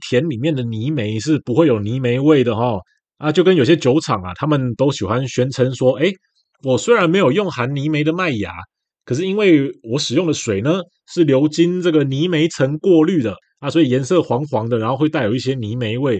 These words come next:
假赛啦，你泥煤层在那边几万年了，你水每天都在流经过这个泥煤层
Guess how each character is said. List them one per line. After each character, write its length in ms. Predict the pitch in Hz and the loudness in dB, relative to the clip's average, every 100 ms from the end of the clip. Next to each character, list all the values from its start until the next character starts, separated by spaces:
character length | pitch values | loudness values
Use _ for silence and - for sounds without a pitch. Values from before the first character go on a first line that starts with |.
| - - | -6 -8
假 140 | 139 | -8
赛 280 | 123 226 185 | -4 -2 0
啦， 280 | 139 123 113 | 0 -2 -2
你 140 | 123 | -2
泥 220 | 131 147 | -2 -2
煤 200 | 202 151 | 0 -2
层 260 | 185 - 131 | -2 -2 0
在 100 | 190 | 0
那 60 | 190 | 0
边 140 | 196 | -2
几 260 | 190 - 104 | -4 -8 -2
万 280 | 151 185 127 | 0 0 -2
年 220 | 98 87 | -4 -6
了， 220 | 101 87 | -8 -6
你 100 | 104 | -8
水 340 | 107 - 131 196 | -10 -2 0 2
每 120 | 131 | 0
天 120 | 147 | 0
都 120 | 175 | 0
在 100 | 180 | 0
流 220 | 143 120 | 0 0
经 180 | 139 156 | -2 -2
过 140 | 175 160 | 0 0
这 60 | |
个 100 | 160 | 0
泥 200 | 117 120 | -2 -4
煤 220 | 135 110 | -4 -6
层 220 | 127 - | -6 -10